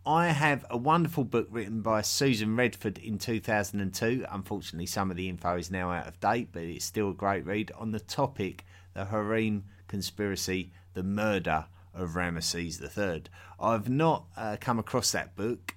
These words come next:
and, uh, but it does sound like an interesting read. The whole story of the harem conspiracy is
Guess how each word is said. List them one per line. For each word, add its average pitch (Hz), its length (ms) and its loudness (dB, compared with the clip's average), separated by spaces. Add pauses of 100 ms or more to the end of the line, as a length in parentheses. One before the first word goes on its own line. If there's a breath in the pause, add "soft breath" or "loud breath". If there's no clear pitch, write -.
(200)
and, 107 280 -4
uh, 95 140 -2
but 110 220 -2
it 87 140 -4
does 123 200 4
sound 104 240 2
like 95 180 0
an 101 80 -2
interesting 98 540 -2
read. 98 220 -2
The - 100 -2
whole 113 460 2
story 90 800 0
of 92 360 -12
the 85 300 -2 (260 loud breath)
harem 92 380 -2
conspiracy 82 960 -2
is - 180 -6